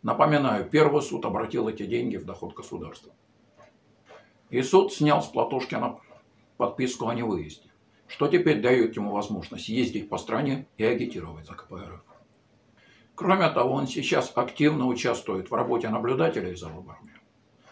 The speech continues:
а у К П Р Ф сейчас двести тысяч наблюдателей. Что, понятно, способно очень сильно затруднить номенклатуру фальсификации.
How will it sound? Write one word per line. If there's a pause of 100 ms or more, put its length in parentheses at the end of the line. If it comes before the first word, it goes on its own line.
(160)
а
у
К
П
Р
Ф
сейчас
двести
тысяч
наблюдателей. (1500)
Что,
понятно,
способно
очень
сильно (240)
затруднить
номенклатуру
фальсификации.